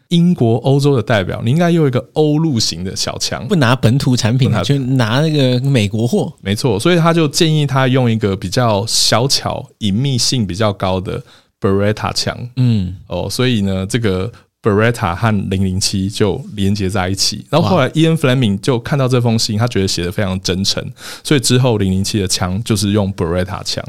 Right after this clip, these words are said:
Speaker 2: 从善如流啊。
Speaker 1: 对，就是这样子的由来。所以我觉得这个也挺有趣的，这个英国连写小说都有一个公共互动性的存在，这样子。
Speaker 2: <laughs> 对。
Speaker 1: 那这个 Beretta Gallery，就是这个专门，就是这里面有，就是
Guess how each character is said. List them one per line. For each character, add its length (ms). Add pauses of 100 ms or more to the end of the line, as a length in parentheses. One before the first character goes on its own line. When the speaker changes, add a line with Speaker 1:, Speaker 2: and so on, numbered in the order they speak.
(120)
Speaker 2:
从 200
善 220
如 140
流 200
啊。 200
Speaker 1:
对， 180
就 100
是 160
这 160
样 80
子 120
的 40
由 260
来。 140
所 140
以 40
我 60
觉 120
得 60
这 160
个 260
也 120
挺 220
有 140
趣 160
的， 100
这 80
个 80 (100)
英 120
国 240
连 180
写 220
小 200
说 200
都 100
有 100
一 60
个 120
公 260
共 220
互 180
动 200
性 200
的 100
存 240
在， 300
这 60
样 100
子。 260
Speaker 2:
<laughs> 80
对。 160 (280)
Speaker 1:
那 100
这 80
个 200
Beretta 680 (260)
Gallery， 460
就 100
是 240
这 120
个 180
专 180
门， 380
就 180
是 80
这 120
里 100
面 120
有， 140 (280)
就 100
是 320